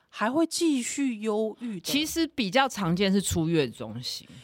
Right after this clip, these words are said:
Speaker 1: 诶。
Speaker 2: 对，所以我们那个爱丁堡的忧郁
Speaker 1: 是，
Speaker 2: 评量表，
Speaker 1: 那个量表。
Speaker 2: 哦，那量表写的是中文吗？<laughs> 还是外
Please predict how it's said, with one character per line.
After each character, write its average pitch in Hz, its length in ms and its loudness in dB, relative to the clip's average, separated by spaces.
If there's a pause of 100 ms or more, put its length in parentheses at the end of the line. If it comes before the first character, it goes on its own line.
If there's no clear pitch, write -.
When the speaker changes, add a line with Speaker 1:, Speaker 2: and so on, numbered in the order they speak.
Speaker 1:
诶。 214 800 -2
Speaker 2:
对， 190 340 0
所 349 180 2
以 359 140 4
我 185 140 4
们 175 180 2
那 262 80 6
个 269 80 4
爱 254 180 2
丁 226 280 0
堡 135 280 -2
的 139 160 -4
忧 180 360 4
郁 185 200 -2
Speaker 1:
是， 202 300 -6
Speaker 2:
评 170 300 -2
量 160 240 2
表， - 80 -4
Speaker 1:
那 190 80 -8
个 160 40 -2
量 135 160 -4
表。 156 300 -8
Speaker 2:
哦， 233 180 2
那 349 120 2
量 254 260 4
表 226 140 4
写 180 180 2
的 165 60 6
是 247 100 2
中 240 320 4
文 175 200 4
吗？ 170 200 4
<laughs> - 0 -
还 - 320 2
是 247 80 0
外 294 180 8